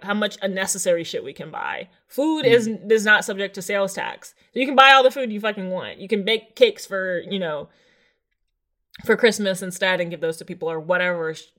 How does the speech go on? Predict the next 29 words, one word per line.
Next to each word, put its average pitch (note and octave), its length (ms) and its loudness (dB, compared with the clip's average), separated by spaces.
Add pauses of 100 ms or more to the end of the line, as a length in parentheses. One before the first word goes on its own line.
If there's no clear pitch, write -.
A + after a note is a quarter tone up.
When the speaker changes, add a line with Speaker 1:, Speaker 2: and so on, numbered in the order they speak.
(220)
Speaker 1:
give G#3 160 0
people G3 180 -2
onions. F3 380 -2
I F3+ 80 -2
don't F3 120 -8
fucking D#3+ 280 -14
know. D3+ 320 -12 (500)
Um, F3+ 400 0 (580)
but, G#3 180 2
like, G#3 200 4
unnecessary G#3 800 -2
junk. F#3 500 -6 (680)
Think B3+ 160 10
of F4+ 120 2
all A3 240 4
the A#3 80 0
unnecessary F#3+ 680 -2
shit E3 300 -4
that D3 140 -8
we D#3+ 80 -12
buy. D3 380 -6 (100)
Every, E3 240 -4
I G#3+ 220 10
really A3+ 340 0
think G3 320 -6
that, E3+ 100 2
like, E3 180 -4
purchasing F3 460 -10
power D#3+ 640 -4